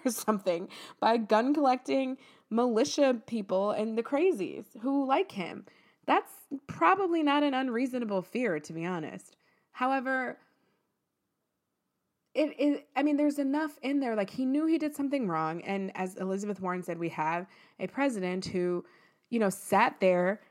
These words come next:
while a hostile foreign government sent, you know, stolen information on us. And he said, "Ooh, goody, what's next?" Like, it was a Pop-Tart coming out the toaster. <laughs> Lego,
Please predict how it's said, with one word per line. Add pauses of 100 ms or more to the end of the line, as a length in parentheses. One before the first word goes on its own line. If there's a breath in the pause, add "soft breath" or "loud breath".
(260 soft breath)
while
a (200)
hostile
foreign
government (180)
sent, (760 soft breath)
you
know,
stolen
information
on
us.
And
he
said,
"Ooh,
goody,
what's
next?"
Like,
it
was
a
Pop-Tart
coming
out
the
toaster.
<laughs>
Lego,